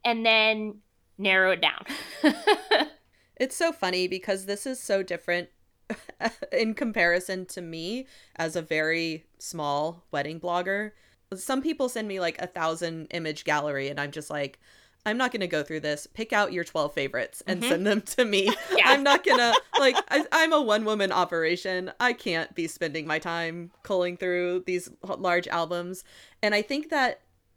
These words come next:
Speaker 2: when a photographer doesn't follow my submission instructions, to me it looks lazy, and I kinda just don't want to feature them if they're gonna be lazy from the very beginning. You know what I mean?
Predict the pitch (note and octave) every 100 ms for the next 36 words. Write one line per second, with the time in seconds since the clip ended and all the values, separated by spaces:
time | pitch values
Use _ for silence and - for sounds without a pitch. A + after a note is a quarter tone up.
0 | _ G3 G3+ F#3+ G3 - F3 F#3 F#3+ G3
1 | F3 D#3+ F#3 - D#3 D#3+ E3 D#3 D#3 D#3
2 | D3 D3+ F#3 G3 G#3 A3 G#3+ C4 C4 C4+
3 | - - A3+ G#3+ A#3 C#4 F#3 F3+ - D#3
4 | D3 E3 B3 C#4+ D4+ _ - - F#3 F3
5 | - G3+ G3+ G#3+ G#3+ G3+ E3+ F3+ E3+ -
6 | D#3+ D#3 - E3 - D3+ - C#3 B2+ C3
7 | C#3+ - _ _ _ F#3+ F#3+ F3+ F3+ E3+
8 | E3 D#3+ D#3 D3+ D3+ D#3 D3 C#3 C3 C#3+
9 | C#3 B2+ G#2 D3 G3+ A#3+ A#3+ A#3 A#3 A#3
10 | A#3 A#3 A#3